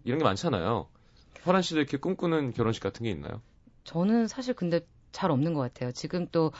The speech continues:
Speaker 2: 클래식화의 컴백이랑 맞물리기도 했고
Speaker 1: 음.
Speaker 2: 제가 결혼식 이후에 신혼여행을 안 가요. 그냥 클래식화이랑 계속 활동을 하다가 활동이 끝나면 그때부터 이제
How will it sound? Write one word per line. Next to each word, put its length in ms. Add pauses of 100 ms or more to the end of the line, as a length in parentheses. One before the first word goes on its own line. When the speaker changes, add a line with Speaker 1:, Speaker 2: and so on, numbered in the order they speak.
(280)
Speaker 2:
클래식화의 340
컴백이랑 540
맞물리기도 580
했고 520
Speaker 1:
음. 60
Speaker 2:
제가 160
결혼식 460
이후에 460 (600)
신혼여행을 500
안 160
가요. 280
그냥 200
클래식화이랑 560
계속 260
활동을 320
하다가 340
활동이 320
끝나면 480
그때부터 480
이제 260